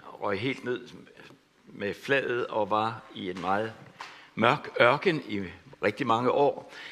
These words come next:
efter at jeg først mistede min ældste søn i Afrika, og senere min hustru til lungekræft.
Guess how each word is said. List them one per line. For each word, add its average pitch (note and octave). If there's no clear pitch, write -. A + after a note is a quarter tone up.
efter A2+
at G#2+
jeg G#2+
først A2+
mistede A2+
min G2+
ældste B2
søn A#2+
i -
Afrika, B2+
og G2+
senere G#2
min F#2+
hustru A2
til F2
lungekræft. B2